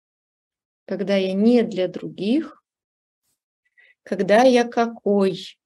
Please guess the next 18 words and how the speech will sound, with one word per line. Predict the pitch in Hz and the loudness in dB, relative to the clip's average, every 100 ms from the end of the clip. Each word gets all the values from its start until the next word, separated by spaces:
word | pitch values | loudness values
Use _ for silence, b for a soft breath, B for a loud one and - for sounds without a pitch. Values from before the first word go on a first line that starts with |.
| - | -12
да, | 180 208 | -8 -6
я | 190 190 | -4 -6
такой, | 185 180 220 262 | -6 -2 4 6
я | 233 208 | 6 2
могу, | 208 202 190 180 170 | 0 -2 -4 -4 -4
я | 170 180 | -4 -4
такой, | 185 - 233 | -6 -2 -2
какой | 233 196 196 214 | -2 -4 -2 -2
я | 208 214 | 0 0
есть. | 214 202 214 180 - - - - _ _ _ _ _ _ _ _ _ _ _ _ _ _ | -2 -2 -2 -2 -2 -10 -20 -20 _ _ _ _ _ _ _ _ _ _ _ _ _ _
Да, | 196 208 226 | -10 -6 -4
это | 208 214 | -4 -6
есть | 185 - | -8 -8
эта | 170 170 | -10 -12
сила, | - - 185 175 | -14 -10 -8 -6
есть | 160 165 - | -8 -10 -12
эта | - 240 247 | -12 -10 -8
энергия, | - 180 - - 214 262 339 | -8 -8 -10 -6 -2 -2 -4